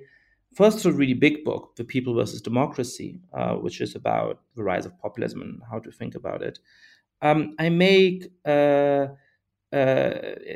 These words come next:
a few arguments, three arguments about the structural conditions that have changed. And now I would add a fourth one. Um,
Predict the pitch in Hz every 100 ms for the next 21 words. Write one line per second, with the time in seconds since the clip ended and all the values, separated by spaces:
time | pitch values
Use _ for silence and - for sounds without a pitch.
0 | - - - - 135 - 175 151 120 110
1 | - - 160 156 - 117 107 101 - -
2 | 110 104 98 - - 135 - 117 117 104
3 | 98 101 107 - - - - - _ 131
4 | 143 175 214 156 127 - 110 - - -
5 | - - - _ _ _ 120 117 113 113